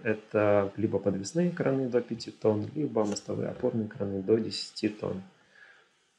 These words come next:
Э, в рамках альбома технических, технических решений было разработано ещё одно решение. Это ферма с поясами из двутавров,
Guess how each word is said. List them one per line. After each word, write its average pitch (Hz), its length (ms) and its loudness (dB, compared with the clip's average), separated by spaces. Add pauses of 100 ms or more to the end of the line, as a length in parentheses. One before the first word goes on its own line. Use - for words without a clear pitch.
(260)
Э, - 420 -4 (1200)
в - 520 -8
рамках 131 500 6
альбома 117 360 6
технических, - 520 -4 (320)
технических - 800 -4
решений 160 480 0
было 107 500 2
разработано 104 800 0
ещё 107 260 0
одно 101 160 -2
решение. 104 520 -2 (100)
Это 98 920 0
ферма 101 220 4
с - 80 -10
поясами 104 480 -4
из 101 100 -6
двутавров, 170 500 2